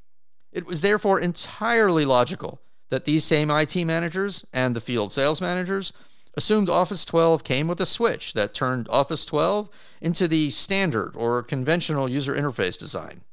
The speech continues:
classic mode. Both classic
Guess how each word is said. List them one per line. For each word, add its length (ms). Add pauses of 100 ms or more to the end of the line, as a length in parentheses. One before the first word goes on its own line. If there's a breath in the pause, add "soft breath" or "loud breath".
(260)
classic 380
mode. 260 (960)
Both 300
classic 420